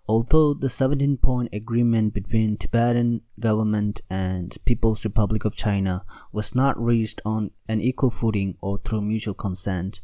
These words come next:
His Holiness the Foreign Dalai Lama, for the sake of the mutual benefit of the Tibetans and Chinese people, made all the possible efforts to achieve a peaceful settlement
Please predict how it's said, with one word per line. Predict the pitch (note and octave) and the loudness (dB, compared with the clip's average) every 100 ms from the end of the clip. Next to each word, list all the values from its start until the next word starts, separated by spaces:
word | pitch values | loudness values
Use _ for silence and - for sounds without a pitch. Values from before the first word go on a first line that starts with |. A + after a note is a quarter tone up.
| - | -4
His | - C3+ | -4 -2
Holiness | - D3+ D#3 D3 | 2 4 6 6
the | C3+ | 6
Foreign | - A#2+ A#2+ A2+ | 6 6 4 4
Dalai | A2+ A2+ G#2 | 0 0 2
Lama, | G#2 G2 F#2+ - - - - - - | 2 0 -2 -6 -12 -20 -20 -12 -6
for | |
the | G#2 | -4
sake | - - D#3 C3+ | -4 -4 -2 0
of | B2+ A#2 - - | 0 0 -4 -10
the | C3 | -4
mutual | A#2+ B2+ C3 B2+ | 0 2 0 -2
benefit | A#2+ A#2 A#2 - A2+ - | 0 0 2 0 0 2
of | G#2+ G#2 G2+ - - | 0 2 8 10 12
the | - | 12
Tibetans | - A2+ A2+ B2 C3 - - - - - | 10 6 4 2 0 -4 -12 -4 -2 -2
and | - G#2 G#2 | -4 -4 -4
Chinese | G#2+ G#2+ A2+ A2 | -4 -4 -2 -4
people, | - G#2+ - G#2 - - | -4 0 2 0 -4 -10
made | A#2+ A#2+ - | -6 -6 -2
all | C3+ D#3 E3+ | 2 4 2
the | D#3+ | 2
possible | - C3+ - C3 C3 B2 | 2 2 0 -6 -6 -4
efforts | A#2 - A#2 - - _ _ _ _ - | -4 -4 -6 -8 -16 _ _ _ _ -14
to | - A#2+ - | -6 -4 -4
achieve | - A#2+ A#2 | -4 -4 -4
a | A2+ | 4
peaceful | - C#3 - C3 | 4 4 2 -4
settlement | - A2+ A2+ G#2+ G2 F#2+ | -2 -2 0 0 -2 -4